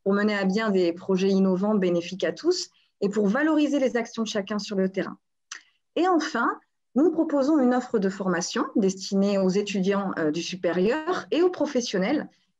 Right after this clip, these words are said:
qui souhaitent diversifier leurs connaissances théoriques et pratiques.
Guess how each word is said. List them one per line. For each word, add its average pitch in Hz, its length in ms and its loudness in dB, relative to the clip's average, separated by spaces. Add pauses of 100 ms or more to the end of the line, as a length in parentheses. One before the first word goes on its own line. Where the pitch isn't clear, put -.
qui 202 80 -12
souhaitent 240 260 0
diversifier 196 540 -2
leurs 214 140 -2
connaissances 180 680 -2 (160)
théoriques 190 340 2
et 185 60 0
pratiques. - 520 -12